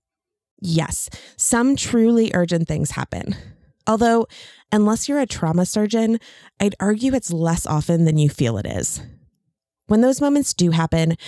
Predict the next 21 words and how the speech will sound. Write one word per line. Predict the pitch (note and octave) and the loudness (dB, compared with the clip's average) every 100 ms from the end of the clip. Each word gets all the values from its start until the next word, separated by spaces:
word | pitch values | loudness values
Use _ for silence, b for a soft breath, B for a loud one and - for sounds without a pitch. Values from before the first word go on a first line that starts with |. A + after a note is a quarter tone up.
| B B | B B
most | G3+ A3 - | 0 0 0
of | C4 | -2
us | C#4 | -2
have | - G3 G3 F#3 E3+ | -2 0 0 -2 -2
and | D#3+ | -2
can | - F3 F3 | -2 0 2
be | F#3+ | 2
reached | E3 D3+ - - | 0 -2 -6 -2
by | D3 | -2
cell | C#3 A2+ | 0 -4
phone. | - - F#2 - _ _ _ _ _ _ _ _ - | -6 -8 -8 -10 _ _ _ _ _ _ _ _ -4
I | |
have | G#3 - | -4 -2
always | F#3 F#3+ G3 - | -2 0 0 0
told | E3+ E3 | -2 0
my | D#3 | -2
team, | - C#3 B2 A#2+ B B B | -2 -4 -4 -4 B B B
if | G3 G#3+ | 0 2
it's | B3 - | -2 -4
super | - - F#3 F#3 G#3 F#3+ | -6 -2 2 4 4 2
important | F3 D#3+ D#3+ F#3+ G#3+ | 2 0 0 0 0